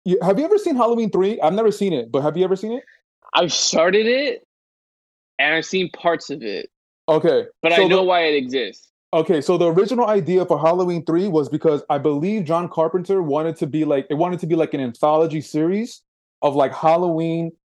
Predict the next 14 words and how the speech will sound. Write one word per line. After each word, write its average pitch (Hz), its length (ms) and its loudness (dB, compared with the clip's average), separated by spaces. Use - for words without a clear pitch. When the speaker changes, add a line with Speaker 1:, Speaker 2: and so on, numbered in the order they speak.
Speaker 1:
taking 156 300 -2
place 156 380 0
in 131 160 -6
different 156 360 -2
areas 143 360 0
of 131 100 -2
the 123 100 0
world, 156 400 2
and 135 100 0
different 143 280 0
areas 143 240 0
of 127 60 0
the 120 60 -4
country. 196 520 -4